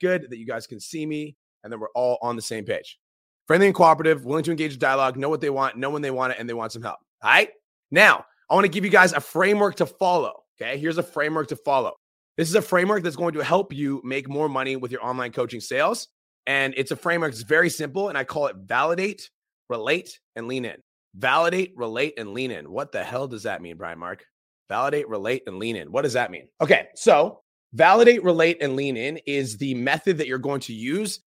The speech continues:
to not seem salesy, not seem pitchy, not seem like you're robotic. Now, validate is like when somebody says something to you, you wanna validate them and you wanna show them that, that you're paying attention.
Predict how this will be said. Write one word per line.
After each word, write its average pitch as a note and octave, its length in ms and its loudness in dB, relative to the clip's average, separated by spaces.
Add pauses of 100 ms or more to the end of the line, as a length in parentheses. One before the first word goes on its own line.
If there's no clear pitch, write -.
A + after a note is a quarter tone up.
to D3 100 -8
not C#3 360 4 (120)
seem D#3+ 440 -2
salesy, E3 920 0 (200)
not C#3+ 280 0
seem C#3+ 440 -4 (220)
pitchy, D#3 600 -4 (240)
not C3+ 240 0
seem D3+ 260 -6
like C3 180 -2
you're C3 140 0
robotic. A2 580 0 (380)
Now, B2+ 160 2
validate C#3+ 580 6
is C#3+ 160 -2
like C#3 160 0
when C#3+ 100 -2
somebody A#3 380 2
says - 320 -2
something A#2+ 300 -4
to - 140 -14
you, G#2+ 220 -8 (280)
you E3+ 80 -2
wanna A3 180 2
validate D3 580 0
them F#3 140 0
and D#3+ 80 -2
you D3 80 -2
wanna C#3+ 140 -4
show C#3+ 200 -4
them C3+ 140 -4
that, B2 180 -4
that C3+ 200 -2
you're C3+ 80 -2
paying C3 160 -4
attention. A2+ 360 -6